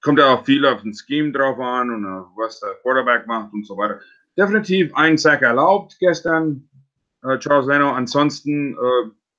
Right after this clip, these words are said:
super Blocks gesetzt, vor allem beim, beim Running Game. Und war der einzige Blocker, der, ähm, hier irgendwie schneller war wie Jordan Howard auf den, auf den langen Run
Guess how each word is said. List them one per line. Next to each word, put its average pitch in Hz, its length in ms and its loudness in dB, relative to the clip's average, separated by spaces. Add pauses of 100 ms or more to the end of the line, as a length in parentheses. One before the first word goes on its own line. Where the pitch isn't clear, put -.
(180)
super 185 420 0
Blocks 147 340 0
gesetzt, 143 380 -2
vor 127 180 0
allem 139 180 -4
beim, 117 360 -6
beim 113 240 -6
Running 156 260 0
Game. 139 400 -2 (640)
Und 139 560 4
war 127 160 2
der 127 160 2
einzige 143 760 4
Blocker, 143 340 4
der, 135 340 6 (120)
ähm, 131 420 -4 (640)
hier 135 200 2
irgendwie 147 500 2
schneller 160 480 2
war 139 260 2
wie 139 140 -6
Jordan 135 400 0
Howard 147 380 2 (500)
auf 131 220 -4
den, 127 400 -4
auf 123 140 -8
den 127 120 -4
langen 135 380 -2
Run 135 480 -4